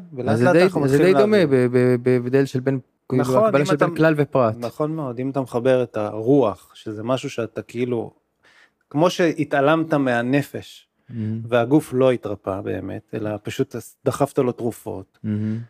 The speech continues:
Speaker 2: אז אותו דבר, אם אנחנו נפסיק להתעלם מה-, מהידע הרוחני ומהרו-, ה-, ה-, הרוחניות שהיא תמיד פועלת עלינו, גם
Speaker 1: מהמם.
Speaker 2: כשאנחנו לא מכירים אותה,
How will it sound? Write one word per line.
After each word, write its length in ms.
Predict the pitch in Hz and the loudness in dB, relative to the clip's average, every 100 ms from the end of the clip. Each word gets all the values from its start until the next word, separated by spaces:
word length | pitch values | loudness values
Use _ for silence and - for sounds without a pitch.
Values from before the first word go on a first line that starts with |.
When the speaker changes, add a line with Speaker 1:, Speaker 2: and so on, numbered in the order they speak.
| _ - | _ -12
Speaker 2:
אז 100 | 107 | -12
אותו 200 | 107 160 | 0 2
דבר, 440 | 175 165 185 175 156 | 2 2 2 2 0
אם 180 | 139 151 | -2 0
אנחנו 320 | 143 135 127 | -2 -4 -8
נפסיק 380 | 120 - 160 156 | -10 -4 -4 -2
להתעלם 500 | 135 - 123 147 143 | -4 -4 -4 -2 -2
מה-, 260 | 120 107 107 104 113 | -4 -6 -8 -8 -8
מהידע 480 | 117 104 110 143 143 | -8 -4 2 2 4
הרוחני 540 | 127 113 - 117 139 131 | 2 0 -4 -2 0 0
ומהרו-, 520 | 110 107 104 104 127 | -2 -6 -6 -6 -8
ה-, 400 | - 113 107 - | -2 -2 -2 -6
ה-, 260 | 110 107 104 - | -6 -6 -8 -10
הרוחניות 800 | 120 104 113 107 117 113 131 165 | -8 -6 -6 -8 -8 -2 0 0
שהיא 160 | - 123 - | -2 -6 -4
תמיד 420 | 117 143 202 196 - | -4 -2 -2 -4 0
פועלת 380 | 180 208 208 | 2 4 2
עלינו, 280 | 190 180 170 | 2 2 2
גם 40 | 156 | 2
Speaker 1:
מהמם. 80 | 185 | 0
Speaker 2:
כשאנחנו 400 | - 180 156 151 | 2 0 2 0
לא 240 | 143 165 233 | 4 4 2
מכירים 420 | 254 170 131 117 | 0 2 2 2
אותה, 340 | 110 113 110 | 0 0 0